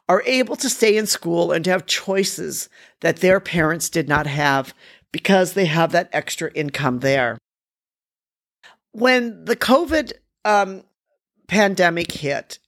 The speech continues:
and Vietnam closed its doors to tourism, Sapa, of course, was one of the areas that was very hard hit. I have a friend there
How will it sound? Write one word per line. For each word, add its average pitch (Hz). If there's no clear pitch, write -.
and 165
Vietnam 180
closed 180
its 170
doors 156
to 151
tourism, 131
Sapa, 208
of 185
course, 147
was 139
one 165
of 170
the 175
areas 147
that 151
was 143
very 151
hard 147
hit. -
I 208
have 294
a 330
friend 175
there 160